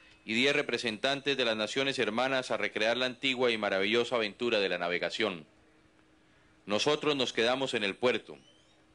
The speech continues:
con sus familias emocionadas, con sus novias y novios enamorados y con sus amigos orgullosos,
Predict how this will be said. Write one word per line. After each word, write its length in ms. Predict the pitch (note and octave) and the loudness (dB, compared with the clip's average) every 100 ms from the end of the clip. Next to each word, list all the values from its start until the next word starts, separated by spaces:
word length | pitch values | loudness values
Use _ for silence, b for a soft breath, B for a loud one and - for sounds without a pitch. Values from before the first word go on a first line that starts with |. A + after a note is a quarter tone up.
| _ - | _ -12
con 140 | E2 | -10
sus 200 | D#2+ F#2 | -6 -2
familias 600 | F#2+ G2 B2+ B2+ A#2+ - | 0 0 2 2 0 -2
emocionadas, 960 | G2+ F2+ G2 G2 A#2+ B2 B2 A#2+ - - b b b b b | -4 -4 -4 -2 0 0 -2 -6 -12 -20 b b b b b
con 120 | - E2+ | -10 -4
sus 200 | F#2+ G2+ | -2 0
novias 800 | A#2+ B2 B2 A#2+ A2+ - - - | 2 4 4 2 0 -8 -14 -8
y 140 | F#2+ | -4
novios 440 | G#2 A#2 A#2+ A#2 G#2+ | 0 2 2 0 0
enamorados 720 | F#2 F#2 G2 A#2 A2+ G#2 G#2 | -2 2 2 2 2 -2 -4
y 60 | |
con 160 | - F#2 | -6 -6
sus 160 | F#2 | -4
amigos 400 | F#2 G#2 A2+ A2 | -2 0 0 0
orgullosos, 800 | G2+ F2+ F2+ G#2 A2 - G2 - | -2 -2 0 2 2 -2 -8 -10